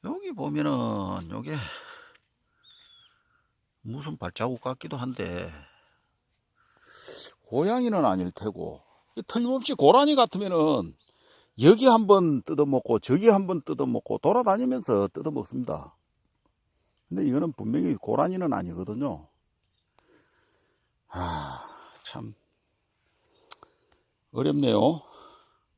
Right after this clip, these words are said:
그래서 이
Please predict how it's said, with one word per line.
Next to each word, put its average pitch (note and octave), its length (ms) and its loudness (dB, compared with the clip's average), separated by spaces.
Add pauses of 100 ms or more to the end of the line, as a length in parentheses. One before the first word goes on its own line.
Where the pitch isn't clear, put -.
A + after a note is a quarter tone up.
(720)
그래서 A#2 720 -2 (520)
이 - 680 -8